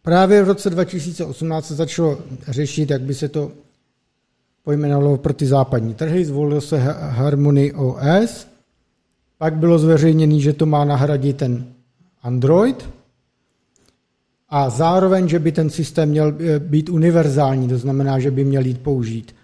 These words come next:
třeba ve switchích, co Huawei dělá, v routerech, v B T S kách a tedy, protože oni toho mají hromady těch krabiček,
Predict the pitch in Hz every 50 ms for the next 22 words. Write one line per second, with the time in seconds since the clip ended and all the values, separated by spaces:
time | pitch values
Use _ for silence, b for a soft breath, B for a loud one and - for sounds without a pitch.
0 | b b b _ - 135 123 113 127 143 135 - 151 151 143 - - - 143 127
1 | 143 - 151 127 120 139 139 143 135 131 131 127 123 127 123 120 120 120 120 127
2 | 147 151 147 143 - 143 139 131 120 123 123 120 139 147 147 - 147 143 139 139
3 | 127 127 - - 143 131 127 123 127 135 127 123 135 131 123 127 135 127 139 127
4 | - 143 143 135 135 131 127 127 127 131 135 135 131 127 120 123 123 123 123 127
5 | 123 123 120 123 113 - - 147 131 120 117 123 123 - - 156 180 190 - -